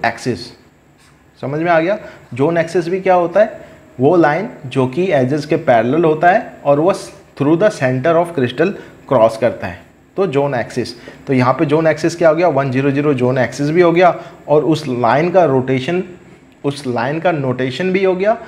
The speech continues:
जो कि हमारे इस phase के zone को डिनोट करता है। ओके, अब देखो नेक्स्ट लाइन है,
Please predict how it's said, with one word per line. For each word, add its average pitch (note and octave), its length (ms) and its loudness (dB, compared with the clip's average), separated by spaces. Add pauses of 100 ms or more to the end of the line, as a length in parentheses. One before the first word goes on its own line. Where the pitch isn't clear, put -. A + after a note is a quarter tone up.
(300)
जो C3+ 160 2
कि G3+ 240 -4 (300)
हमारे B2+ 320 -2
इस - 380 -4
phase C3 240 0
के G#3 220 0 (200)
zone C3 320 2
को E3+ 340 -2 (1300)
डिनोट C3 320 -2
करता - 300 -4
है। - 160 -10 (180)
ओके, G#2+ 240 -8 (920)
अब C#3 120 -2
देखो B2+ 200 -2
नेक्स्ट C3 280 0
लाइन F#3 180 2
है, A3 140 -4